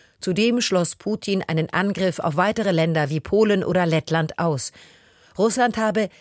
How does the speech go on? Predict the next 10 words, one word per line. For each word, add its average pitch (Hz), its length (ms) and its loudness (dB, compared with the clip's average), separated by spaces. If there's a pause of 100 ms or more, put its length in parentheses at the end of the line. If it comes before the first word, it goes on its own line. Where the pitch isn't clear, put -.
(120)
kein 240 240 0
Interesse 208 640 0
an 165 140 -2
einer 160 320 0
Ausweitung 151 640 0
des 143 200 0
Konflikts, - 760 -4
so 165 180 -2
Putin 143 440 -4
wörtlich. 139 500 -4